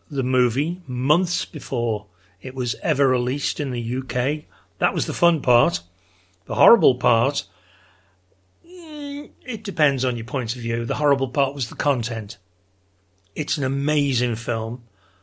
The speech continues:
Uh, a little bit overrated at times, I think, but it's still a classic.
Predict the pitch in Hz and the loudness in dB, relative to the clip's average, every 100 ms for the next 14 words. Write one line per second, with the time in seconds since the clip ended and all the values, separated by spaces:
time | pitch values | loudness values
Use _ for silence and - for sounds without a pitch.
0 | _ _ _ - 131 139 147 170 180 226 | _ _ _ -10 -6 -6 -6 0 6 8
1 | 269 294 233 175 151 135 - - _ _ | 6 4 4 4 4 2 -4 -8 _ _
2 | 180 156 139 131 127 127 117 143 123 113 | 0 2 2 0 0 -2 -4 -4 -4 -4
3 | - 123 120 127 117 107 - 139 160 - | -2 0 -2 -2 -2 -2 -2 -4 -4 -10
4 | _ _ _ _ _ _ - 160 165 - | _ _ _ _ _ _ -2 0 2 0
5 | - 208 185 170 135 - _ - 160 - | 2 4 6 4 2 -4 _ -10 -8 2
6 | 143 127 - 151 165 | 2 4 0 -2 -6